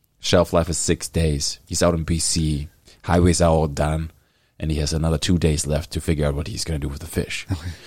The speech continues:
Speaker 1: Because it needs to go to the farm for the animals to eat.
Speaker 2: Yeah.
Speaker 1: And now they're gonna, they're gonna go back on the ferry to Victoria, over the other side,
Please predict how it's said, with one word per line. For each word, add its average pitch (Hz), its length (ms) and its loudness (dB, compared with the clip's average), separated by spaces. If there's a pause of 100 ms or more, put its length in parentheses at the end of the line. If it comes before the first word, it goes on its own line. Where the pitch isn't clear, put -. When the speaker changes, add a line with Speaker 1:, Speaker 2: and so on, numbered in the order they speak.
(120)
Speaker 1:
Because 82 200 -2
it 80 80 2
needs 78 180 0
to 82 80 0
go 76 140 0
to - 200 -2
the 71 60 -4
farm 73 360 -2
for 73 180 -8
the 69 120 -4
animals 67 400 -4
to 98 100 -4
eat. 90 320 -6 (100)
Speaker 2:
Yeah. - 120 -4 (320)
Speaker 1:
And 69 240 -4
now 73 180 0
they're 71 140 -4
gonna, 69 220 -4
they're 78 200 -8
gonna 78 220 -4
go 76 160 -4
back 71 460 -4 (680)
on 95 140 2
the 87 80 2
ferry 76 420 0
to 98 140 -2
Victoria, 76 800 -2 (580)
over 82 640 2
the 95 220 0
other 80 140 2
side, 65 520 -2